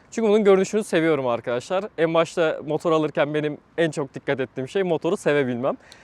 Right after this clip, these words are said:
Bu motorun da dış görünüşü hoşuma gidiyor. Memnun olduğum şeylerden biri üzerindeki quick shifter'ın, e, güzel geçmesi. Daha sonra oturuş pozisyonunun gerçekten bir racing makine gibi olması. Beğenmediğim yönlerden birisi sele yüksekliği çok yüksek bana göre.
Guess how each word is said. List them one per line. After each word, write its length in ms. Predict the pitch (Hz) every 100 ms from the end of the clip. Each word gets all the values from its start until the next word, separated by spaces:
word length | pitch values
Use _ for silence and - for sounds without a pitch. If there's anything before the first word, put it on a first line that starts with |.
| -
Bu 60 | 208
motorun 440 | 208 220 202 202
da 140 | 208
dış 140 | 185 -
görünüşü 520 | 196 180 175 226 240 - - -
hoşuma 340 | 175 - 202
gidiyor. 340 | 180 165 190 214
Memnun 280 | 156 175 190
olduğum 280 | 185 185
şeylerden 600 | 175 196 180 185 180 175 175
biri 120 | 180
üzerindeki 720 | 170 147 160 175 180 - 180
quick 280 | - 165 170
shifter'ın, 560 | - 190 - 175 190 240 _
e, 200 | 120 123
güzel 320 | 120 123 156
geçmesi. 600 | 160 151 - 123 - 131 -
Daha 160 | 139 139
sonra 220 | - 165
oturuş 380 | 156 147 185 202
pozisyonunun 480 | 165 151 - 185 180
gerçekten 480 | 180 - 175 160 156
bir 40 |
racing 320 | 160 156 151
makine 280 | 151 147 156
gibi 160 | 147 123
olması. 480 | 117 104 - 170 233
Beğenmediğim 440 | 147 196 214 185
yönlerden 760 | 170 151 147 139 135 143 139 135
birisi 400 | 139 143 - 208
sele 260 | - 214 196
yüksekliği 480 | - 208 185 196
çok 200 | 208 214 - -
yüksek 380 | 135 - 135 -
bana 300 | 113 131 151
göre. 300 | 131 117